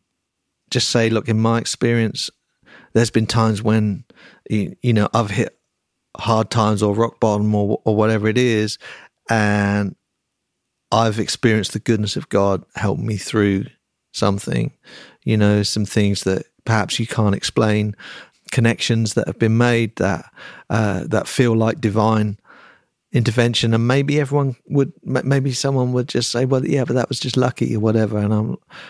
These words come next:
but, you know, I would say, I just take a moment to ponder the, the things that perhaps you can't explain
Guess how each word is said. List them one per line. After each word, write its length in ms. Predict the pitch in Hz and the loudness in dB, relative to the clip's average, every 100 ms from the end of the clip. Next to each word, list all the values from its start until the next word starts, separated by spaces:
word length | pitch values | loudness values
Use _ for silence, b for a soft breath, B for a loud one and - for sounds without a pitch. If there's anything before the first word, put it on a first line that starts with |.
| B B - | B B -2
but, 260 | 127 127 _ _ _ - | 0 0 _ _ _ -2
you 80 | 139 | 2
know, 80 | 127 | 4
I 120 | 123 | 2
would 120 | 123 | 0
say, 400 | - 135 127 117 B B B B B B B _ _ _ _ - | 0 0 2 -2 B B B B B B B _ _ _ _ -4
I 80 | 135 | 0
just 240 | 160 - | 0 2
take 220 | 170 151 | 0 2
a 40 | 135 | 2
moment 360 | 127 123 123 | 4 2 -2
to 380 | - 123 120 120 | 0 0 0 -2
ponder 640 | - - 123 117 107 104 98 120 | -2 0 2 0 0 -2 -6 -4
the, 460 | 117 107 101 104 b b b b b b b _ _ _ _ _ - | -2 -2 -2 -6 b b b b b b b _ _ _ _ _ -2
the 100 | 113 | 2
things 320 | 143 135 - | 4 2 0
that 80 | - | 0
perhaps 360 | 120 113 - | 0 0 -2
you 80 | 113 | -4
can't 340 | - 110 107 | 0 2 2
explain 640 | 104 - 113 110 107 104 | 0 -2 0 2 0 -2